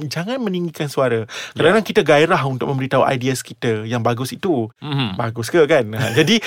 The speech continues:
Speaker 1: kita akan cuba macam bertegas dan meninggi suara untuk mempengaruhi orang.
Speaker 2: Okey.
Speaker 1: Bagi aku macam,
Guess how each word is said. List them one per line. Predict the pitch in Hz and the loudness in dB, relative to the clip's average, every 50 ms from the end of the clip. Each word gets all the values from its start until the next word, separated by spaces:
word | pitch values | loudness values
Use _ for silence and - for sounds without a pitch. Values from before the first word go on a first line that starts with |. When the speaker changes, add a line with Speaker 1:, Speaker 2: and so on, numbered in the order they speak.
| - - - | -6 -10 -10
Speaker 1:
kita | - - 170 - - - | -6 -6 0 2 2 2
akan | - 180 | 4 2
cuba | 165 139 170 180 170 | 0 2 4 2 2
macam | 143 - 185 170 170 | 2 2 0 -2 0
bertegas | 151 170 175 - _ 208 180 165 - 190 156 - - | 0 0 -2 0 _ -4 -2 0 0 0 0 0 0
dan | - 175 165 | 0 0 0
meninggi | 160 160 165 156 156 | 2 0 -2 -2 -2
suara | - 165 143 131 | -2 -2 -2 0
untuk | 127 156 151 - - | -2 0 0 0 2
mempengaruhi | 185 180 196 190 175 - - 185 170 160 165 160 160 156 147 160 165 - | 2 2 2 2 0 0 0 0 2 2 2 2 2 2 0 0 0 0
orang. | 131 139 131 120 107 107 110 - - - - - | 0 0 0 -2 -2 -4 -8 -10 -12 -14 -8 -4
Speaker 2:
Okey. | - 110 | 0 2
Speaker 1:
Bagi | 110 147 131 165 | 4 6 8 6
aku | 160 - - 214 | 6 6 4 0
macam, | 185 185 - 185 160 160 | 0 2 2 2 2 2